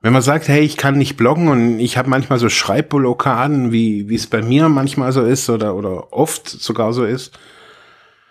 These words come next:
dann nehmt euch euer Smartphone, steckt euch ein Mikrofon dran, so wie das jetzt hier bei mir der Fall gerade ist.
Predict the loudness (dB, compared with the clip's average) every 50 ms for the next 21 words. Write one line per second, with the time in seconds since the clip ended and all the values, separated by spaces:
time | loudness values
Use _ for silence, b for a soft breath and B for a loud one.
0 | b b b b -2 0 0 2 0 0 0 0 0 0 0 0 0 0 0 -2
1 | -2 -4 -2 0 0 0 0 -2 -2 -2 0 0 0 0 0 -2 -2 -2 -2 -2
2 | -4 -4 -4 -4 -6 -6 -6 -6 -6 -8 -8 -10 -6 0 2 4 4 4 4 2
3 | 2 2 2 2 0 0 2 2 2 0 0 -2 -4 -4 -4 -6 -10 -6 -2 0
4 | 0 0 0 0 0 0 2 2 2 2 0 -2 -2 -4 -4 -2 -2 -4 -6 -4
5 | -4 -2 -2 -2 -2 -4 -4 -6 -8 -10 -14 b